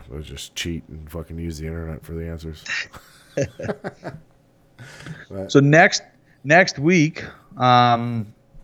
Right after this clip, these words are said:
Speaker 2: now that I'm home too, I'm gonna send out those couple emails for those guests that we talked about. I'm not gonna mention them 'cause then we sound stupid.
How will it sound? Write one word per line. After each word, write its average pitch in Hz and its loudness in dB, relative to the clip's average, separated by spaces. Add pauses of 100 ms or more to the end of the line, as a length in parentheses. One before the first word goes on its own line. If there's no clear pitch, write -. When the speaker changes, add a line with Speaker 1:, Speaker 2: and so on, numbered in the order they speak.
(520)
Speaker 2:
now 123 4
that 151 8
I'm 135 4
home 143 4
too, 143 6
I'm 117 2
gonna 117 0
send 127 2
out 123 6
those 113 4
couple 120 2
emails 120 2
for 120 0
those 107 4
guests 117 4
that 104 -2
we 107 0
talked 104 4
about. 110 0
I'm 110 0
not 107 0
gonna 104 0
mention 101 0
them 107 -2
'cause 104 -6
then 104 0
we 107 -2
sound 101 -4
stupid. 107 0